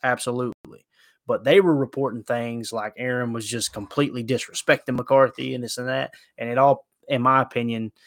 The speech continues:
and we're not even gonna argue about it, I think that the majority of that was inaccurate, but there was a rift between him and the coaching staff, right? So you run McCarthy out of town,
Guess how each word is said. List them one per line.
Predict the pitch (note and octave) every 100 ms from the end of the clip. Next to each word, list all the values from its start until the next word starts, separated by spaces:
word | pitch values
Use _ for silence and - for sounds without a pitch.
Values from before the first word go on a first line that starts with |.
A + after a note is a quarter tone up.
| _ _
and | A2+ G#2+ D#2+ G#2
we're | B2+
not | B2
even | A#2+ A#2
gonna | A#2
argue | A2 A#2+ A2+ G#2+
about | G#2 A2 G#2+
it, | -
I | A#2+ -
think | A#2+ -
that | A2+ -
the | A#2
majority | A2+ A2 C3+ D3+ C#3
of | C3
that | A#2+ B2 A#2
was | A2+
inaccurate, | A#2 A2+ A#2+ - B2+ A#2+ _ _ _
but | A#2+ -
there | A#2+
was | C3+ C#3+
a | B2+
rift | B2+ A#2+
between | B2 - A#2+ A2+ G#2+ - - _
him | - A#2+ A2+ G#2 -
and | A2+
the | G#2+
coaching | A#2+ A#2 - E2
staff, | - C2 - _ -
right? | A2+ G#2+ -
So | A#2+
you | A#2+
run | D3
McCarthy | C#3+ - D3+ D3 C3+
out | B2
of | -
town, | A2+ A2+ A2+